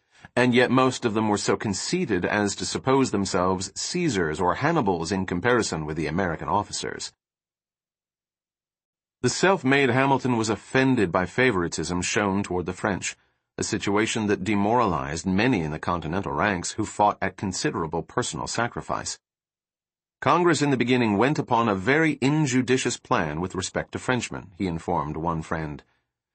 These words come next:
"To every adventurer that came without even the shadow of credentials,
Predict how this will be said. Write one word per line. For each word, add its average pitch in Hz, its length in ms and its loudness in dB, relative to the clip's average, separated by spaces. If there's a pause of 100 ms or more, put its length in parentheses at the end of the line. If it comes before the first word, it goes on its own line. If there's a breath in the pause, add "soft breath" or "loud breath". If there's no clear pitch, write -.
(200)
"To 127 160 4
every 139 260 6
adventurer 120 640 4
that 107 160 0
came 131 280 2
without 117 300 4
even 135 320 2
the 101 80 2
shadow 127 460 2
of 95 140 0
credentials, 90 680 -2